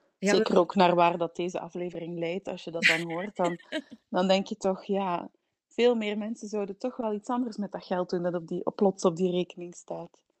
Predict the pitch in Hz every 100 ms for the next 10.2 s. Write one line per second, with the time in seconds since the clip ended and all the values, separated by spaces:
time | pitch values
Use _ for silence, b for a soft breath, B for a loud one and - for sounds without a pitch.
0 | _ 202 202 220 214 165 139 180 175 190
1 | 185 196 185 165 165 240 190 185 185 -
2 | 175 165 147 - 160 196 220 208 214 -
3 | 185 175 175 160 151 147 160 - 180 175
4 | 156 156 165 147 147 165 185 151 160 B
5 | B - 226 339 285 226 - 214 202 180
6 | 190 208 - 202 185 180 170 165 - -
7 | 175 165 160 160 147 202 214 220 175 196
8 | 208 185 165 175 185 196 175 190 190 185
9 | 175 170 180 175 175 165 170 160 156 160
10 | 208